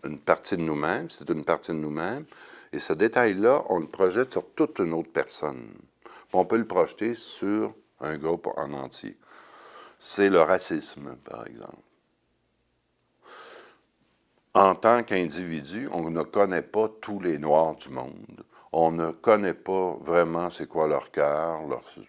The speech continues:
tout ce que vous voulez, leur pensée. Et pourtant, il y a des gens qui vont arriver et vont vous dire, «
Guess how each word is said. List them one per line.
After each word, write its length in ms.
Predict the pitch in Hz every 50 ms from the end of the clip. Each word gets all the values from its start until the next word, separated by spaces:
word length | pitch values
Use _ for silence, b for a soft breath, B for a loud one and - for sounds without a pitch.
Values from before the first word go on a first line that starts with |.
| _ _ _
tout 100 | - -
ce 100 | - -
que 80 | - -
vous 200 | 78 73 71 69
voulez, 220 | 67 69 73 80
leur 160 | 82 71 -
pensée. 580 | - - 69 67 67 64 58 - - 82 98 123 - _ _ B B B B B B B B B B
Et 120 | - 127
pourtant, 680 | 127 - 110 92 - - - 92 87 92 104 120 135 156
il 80 | 135 92
y 40 | 85
a 40 | 85
des 220 | 85 85 80 80
gens 260 | 69 73 92 104 113
qui 80 | 110 95
vont 140 | 78 78 76
arriver 340 | 76 69 67 67 69 82
et 200 | 101 101 - -
vont 140 | 82 80 76
vous 140 | 69 69 67
dire, « 300 | 64 65 73 82 87 87